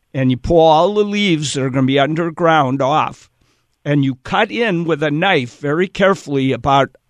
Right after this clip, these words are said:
a quarter of the way in, right at a bud where the leaves were, right at one of those nodes. And then you bury the plant so that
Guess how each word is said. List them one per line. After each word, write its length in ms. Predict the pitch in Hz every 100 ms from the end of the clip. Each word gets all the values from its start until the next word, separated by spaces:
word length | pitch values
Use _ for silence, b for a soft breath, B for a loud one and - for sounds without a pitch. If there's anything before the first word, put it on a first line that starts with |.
| _ _ _ -
a 80 | 127
quarter 680 | - - 196 208 180 170 151
of 80 |
the 80 | 143
way 280 | 139 147 151
in, 460 | 113 147 165 127 127
right 360 | 131 170 202 -
at 180 | 170 151
a 60 |
bud 360 | 131 165 160 151
where 180 | 135 143
the 100 | 131
leaves 440 | 127 139 131 113
were, 220 | 123 123 - _ _
right 260 | 131 139 151
at 140 | 143
one 180 | 143 143
of 60 | 131
those 260 | 131 117
nodes. 460 | 123 123 139 175 - _ _ _ _ _ -
And 120 | 147
then 200 | 214 233
you 100 | 170
bury 760 | 143 - 180 233 233 147 147 147 _ _ _
the 100 | -
plant 640 | 147 - 185 202 165 151 -
so 320 | - 165 151
that 280 | 147 139